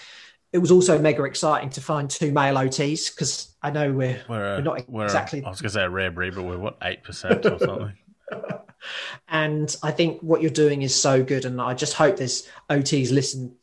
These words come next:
Speaker 1: as much as I do and, like, find that inspiration and that spark that's been worn out by maybe a role which isn't occupation focused, and also understanding there's so many O Ts out there that are mega passionate occupation focused, and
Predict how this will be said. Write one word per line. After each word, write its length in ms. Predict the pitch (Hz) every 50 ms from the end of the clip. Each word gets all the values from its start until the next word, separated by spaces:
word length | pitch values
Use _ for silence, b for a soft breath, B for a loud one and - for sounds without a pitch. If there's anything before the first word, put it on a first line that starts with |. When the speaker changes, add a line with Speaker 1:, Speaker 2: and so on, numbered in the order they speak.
| _ _ -
Speaker 1:
as 100 | 147 127
much 240 | 147 147 - - -
as 100 | 131 123
I 200 | 131 131 135 131
do 420 | 131 139 143 156 170 202 226 - -
and, 180 | - 120 120 117
like, 220 | 123 123 - -
find 340 | - - - 131 123 131 123
that 240 | - 117 104 - B B B B -
inspiration 640 | 170 160 139 - - - 123 120 131 127 - 147
and 100 | 131 127
that 140 | 123 - -
spark 680 | - - - - 123 117 113 113 - - - - - _
that's 160 | - 147 -
been 220 | - - 143 127 127
worn 260 | 131 135 131 127 127
out 240 | 123 120 120 117 -
by 140 | - 120 123
maybe 260 | 135 131 127 120 127
a 60 | 127
role 240 | 123 131 127 123 120
which 180 | 123 123 -
isn't 240 | - 196 185 185 143
occupation 640 | 117 123 - - - 139 - 131 123 120 - 131 117
focused, 680 | - - 160 156 139 - - 120 120 - - - - B B B B B B B B
and 120 | - 147 160
also 180 | 160 - 160
understanding 480 | 143 139 135 131 - 160 143 143 131 127
there's 160 | - 135 127
so 260 | - - 156 147 143
many 240 | 143 143 139 139 135 -
O 160 | 135 135 135
Ts 360 | 131 - - 131 127 123 - 135
out 200 | 123 123 - -
there 220 | 131 123 120 117
that 240 | - 131 120 - B B B B B B _
are 100 | - 135
mega 300 | 139 147 156 143 - 143
passionate 480 | - - 156 139 - - - 143 - -
occupation 560 | 131 - - - - 135 135 127 - 135 131
focused, 500 | 131 - 135 131 131 131 - 107 - -
and 240 | 113 123 123 120